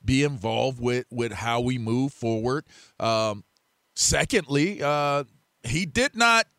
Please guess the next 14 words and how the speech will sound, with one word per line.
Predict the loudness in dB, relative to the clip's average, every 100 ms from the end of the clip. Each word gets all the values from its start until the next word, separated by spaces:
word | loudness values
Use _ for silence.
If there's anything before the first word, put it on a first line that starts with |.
| _
shut | -4 2 2 2 2
down | 2 4 2 -2 -2
any | 0 2 0
type | -2 2 2 2 0
of | 0 2 0 -2 -8 _ _ _ _ _
what | 0 2 4
would | 2 -2
be | -2 -2
perceivably | 0 0 -2 -2 -2 -2 0 0 -2 _ _ _ -12
trade | -10 -6 -2 0 2 -2 -6
talks | -2 0 0 -2 -4
or | -4 -4
trade | -6 -4 -2 -2 -2
rumors, | -4 -2 0 0 -2